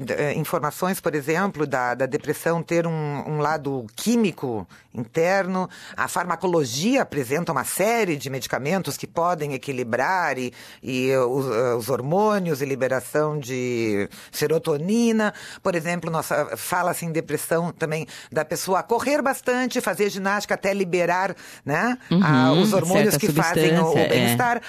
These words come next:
Speaker 1: Ou, por exemplo, exposição ao sol, que faz diferença. A pessoa que se expõe ao sol se sente melhor.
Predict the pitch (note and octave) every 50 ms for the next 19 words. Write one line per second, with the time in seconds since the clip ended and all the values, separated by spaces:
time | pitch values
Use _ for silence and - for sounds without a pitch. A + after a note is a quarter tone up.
0 | - - - - C#4 - C#4+ C4 B3 - A#3+ A#3 G#3+ G#3 - - G#3 G3 F#3 G3
1 | - G#3 G3 G#3 A3 A3 - - A#3 G#3+ G#3 G#3 G3+ - - - - _ - -
2 | - - D3+ C3+ B2+ C3 - - - G#3+ G3 F3+ F3+ F#3 F3+ - F#3+ E3+ - B2+
3 | - - D#3+ - - D#3+ E3 E3 D#3+ - D#3+ - - - - - F#3 F#3 F3 E3+
4 | E3 - - E3+ F3+ E3+ - G#3 - - - A#3 B3 C4 B3 - F3 E3+ D#3+ D#3
5 | D#3 E3 F#3+ G3+